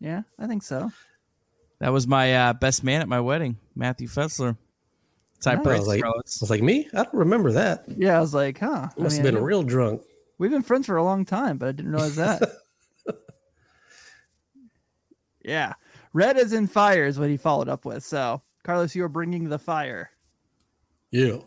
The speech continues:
Speaker 1: Unlike Kings of Leon, if anyone remembers that band for their existence.
Speaker 3: Dang it, Tim. You had to go there.
Speaker 1: <laughs>
Speaker 2: Did not have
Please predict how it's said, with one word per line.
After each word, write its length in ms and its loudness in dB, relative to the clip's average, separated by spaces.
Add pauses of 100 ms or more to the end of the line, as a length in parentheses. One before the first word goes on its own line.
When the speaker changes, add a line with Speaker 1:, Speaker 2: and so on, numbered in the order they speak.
(520)
Speaker 1:
Unlike 320 0
Kings 220 -6
of 100 -8
Leon, 460 -8 (180)
if 140 -14
anyone 200 -8
remembers 320 -4
that 180 -4
band 240 -12
for 180 -16
their 220 -10
existence. 720 -14 (160)
Speaker 3:
Dang 220 0
it, 160 -2
Tim. 400 0 (280)
You 100 -2
had 80 0
to 80 0
go 180 2
there. 300 0 (540)
Speaker 1:
<laughs> 760 -6
Speaker 2:
Did 160 -8
not 160 0
have 240 0